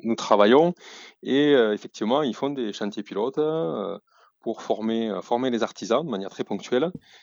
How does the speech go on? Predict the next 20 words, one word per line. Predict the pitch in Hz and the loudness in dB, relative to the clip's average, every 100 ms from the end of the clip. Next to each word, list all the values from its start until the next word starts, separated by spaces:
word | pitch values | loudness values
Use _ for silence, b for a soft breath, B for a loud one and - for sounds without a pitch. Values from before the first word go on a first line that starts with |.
| b | b
Et | 120 156 | 0 2
depuis | 151 - 151 | 2 0 2
le | 135 | 2
tout | 170 | 0
début | 160 151 | -4 0
de | 147 | 4
l'année, | 139 127 135 | 6 6 6
là, | 135 123 | 4 2
deux | |
mille | 120 110 | 0 2
vingt-deux, | 107 123 180 165 | 2 2 0 0
ils | 120 | -2
ont | 117 | -2
mis | 127 | 0
en | 117 | 0
place | 156 180 | -2 -2
une | - | -2
formation, | 127 127 - 151 147 135 117 107 | -2 -2 0 0 0 -2 -4 -4
euh, | 107 - | -8 -6
qualificative, | 131 139 - 127 - | -6 -6 -4 -4 -4